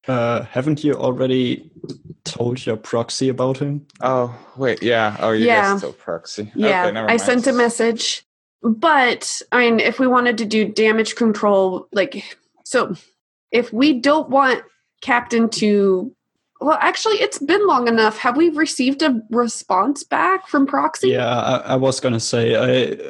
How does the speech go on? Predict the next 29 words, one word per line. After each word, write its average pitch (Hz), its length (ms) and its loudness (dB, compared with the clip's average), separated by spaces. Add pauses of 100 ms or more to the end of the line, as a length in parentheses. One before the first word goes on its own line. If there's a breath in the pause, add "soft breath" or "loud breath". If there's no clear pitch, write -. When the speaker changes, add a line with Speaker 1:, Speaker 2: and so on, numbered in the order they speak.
(120)
Speaker 1:
I, 127 80 -2
I 120 40 0
think 160 260 -2
I 120 80 0
dragged 113 380 -2
this 117 200 -4
out 113 240 -6
a 110 40 -6
bit 110 240 -6
long. 120 420 0 (320)
Speaker 3:
That's 392 200 -2
okay. 453 220 -4 (680)
Speaker 1:
Um, 113 540 0 (680)
but 117 260 -4
yeah, 107 140 -2
you 117 220 -2
would 131 260 -2
have 127 260 -4
gotten 117 300 -2
a 113 60 -2
message 113 760 -4
somewhat 113 400 -6
recently 117 680 -4 (520 soft breath)
from 113 240 -2
your 110 120 -2
proxy, 117 520 -4
very 107 300 -2
short, 113 560 -4 (440)
saying, 104 560 -6